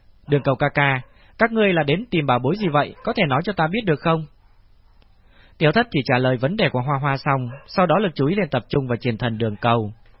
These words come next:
Hiển nhiên hai từ này đối với Đường Cầu và Tiểu Kiếm rất có hào cảm. Còn đối với thân là người lớn như Hoa Hoa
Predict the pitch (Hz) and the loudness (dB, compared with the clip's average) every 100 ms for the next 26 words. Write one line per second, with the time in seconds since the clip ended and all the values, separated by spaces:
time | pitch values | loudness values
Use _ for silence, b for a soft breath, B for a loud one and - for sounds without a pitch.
0 | _ _ _ _ _ b b b - 170 | _ _ _ _ _ b b b 2 2
1 | 135 160 165 160 160 143 127 123 135 131 | 4 0 0 0 -2 0 -2 0 0 0
2 | 196 208 135 139 135 127 135 117 104 - | 0 0 0 0 0 0 -4 -4 -4 -2
3 | 117 170 180 - 196 170 117 - 110 113 | -2 0 -4 -4 -2 -2 -2 -2 -2 -2
4 | 151 - - _ - - b b b b | -8 -18 -20 _ -20 -20 b b b b
5 | b _ _ - 147 139 143 190 196 175 | b _ _ 2 2 4 0 0 0 0
6 | 147 127 123 120 135 214 165 143 139 135 | 0 0 0 0 0 0 0 0 -2 -2
7 | 120 | -2